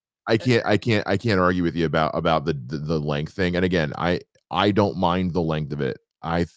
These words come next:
I don't have a problem with long movies as long as there's something interesting happening. Um, and I, I, I had to preface with a lot of my family and friends before they watched it. I s-, I had to tell them going in, I was like,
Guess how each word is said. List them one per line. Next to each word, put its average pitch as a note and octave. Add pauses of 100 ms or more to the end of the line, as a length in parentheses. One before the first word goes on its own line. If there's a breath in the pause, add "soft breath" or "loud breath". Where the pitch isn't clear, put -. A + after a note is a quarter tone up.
(100)
I F#2
don't F#2+
have F2+
a E2+
problem F2+
with D#2+
long E2
movies D#2+
as D2+
long D#2
as C#2+
there's D2
something C#2
interesting D2+
happening. B1+ (560)
Um, B1 (200)
and F2
I, G2
I, A2
I E2+
had C#3
to A2
preface G#2+
with E2+
a E2+
lot E2
of F2+
my E2+
family E2
and D#2
friends E2+
before E2
they D2+
watched E2
it. D2+
I D2
s-, -
I -
had E2+
to D#2
tell G#2+
them F2
going E2
in, D#2
I D2+
was D2+
like, D#2+